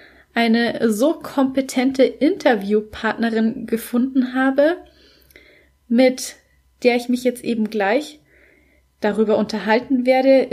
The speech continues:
wie sie das denn macht, authentische Charaktere erschaffen, was es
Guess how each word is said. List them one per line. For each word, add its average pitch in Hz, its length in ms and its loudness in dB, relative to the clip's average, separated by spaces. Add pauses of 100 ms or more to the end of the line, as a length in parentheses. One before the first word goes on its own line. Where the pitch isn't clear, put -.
(120)
wie 240 480 0
sie 233 280 0
das 269 260 2
denn 220 480 -2
macht, 220 580 -4 (260)
authentische 233 540 -2
Charaktere 233 800 -2
erschaffen, 254 840 -2
was 220 260 2
es 220 420 -2